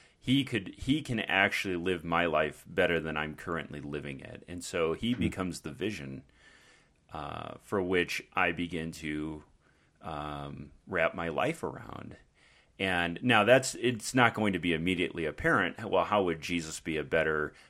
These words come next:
Speaker 1: plumber? You know, or how would Jesus be a better architect or whatever? Uh, but I think as you begin to have that experiential side to living with Christ, uh, and you, you're freed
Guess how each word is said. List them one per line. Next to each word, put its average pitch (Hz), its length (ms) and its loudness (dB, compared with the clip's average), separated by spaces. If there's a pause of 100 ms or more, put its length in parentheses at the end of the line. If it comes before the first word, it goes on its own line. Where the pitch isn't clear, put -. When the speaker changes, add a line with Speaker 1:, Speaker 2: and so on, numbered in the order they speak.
Speaker 1:
plumber? 92 580 0 (260)
You 85 120 -10
know, 78 80 -6
or 80 120 -2
how 107 160 4
would 92 160 2
Jesus 82 300 -6
be 85 160 -4
a 76 60 -4
better 78 260 -2
architect 80 680 -2
or 76 160 -10
whatever? 73 420 -6 (480)
Uh, - 220 -12
but 113 380 6 (400)
I 120 100 8
think 123 260 0
as 104 240 0
you 113 80 0
begin 101 380 0
to 90 120 -8
have 104 300 0
that 92 160 2
experiential 90 1120 -2
side 98 760 -4 (160)
to 85 240 -4
living 92 300 0
with 76 160 -8
Christ, 104 680 -6 (760)
uh, 87 260 2
and 117 240 6
you, 107 320 0
you're 107 200 2
freed 131 540 2